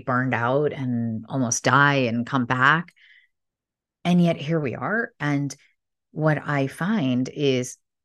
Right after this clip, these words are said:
no one's immune. And that's why in the opening section of the book, I think some holistic practitioners are turned off, but I'm like,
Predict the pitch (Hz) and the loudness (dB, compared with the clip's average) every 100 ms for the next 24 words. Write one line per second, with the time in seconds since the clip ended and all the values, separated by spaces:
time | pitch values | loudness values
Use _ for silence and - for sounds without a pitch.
0 | - 170 165 147 139 135 139 196 135 143 | -4 0 0 0 -4 -6 -4 -4 -4 -6
1 | 147 156 165 156 135 - 208 196 196 180 | -6 -4 -2 0 -2 0 4 4 2 0
2 | 160 143 135 - 160 - 151 135 123 - | 0 -2 -4 -4 -4 -4 -4 -2 -4 -2
3 | 247 247 165 143 147 147 _ - - 131 | -2 -2 -10 -6 -6 -6 _ -16 -6 0
4 | 185 160 123 123 131 - 135 - 123 - | 2 2 -2 -2 -4 -4 -6 -6 -6 -2
5 | 147 156 151 139 - 156 143 240 269 - | -2 -2 -2 -6 -2 -2 0 -2 -4 0
6 | 147 180 180 | 2 2 2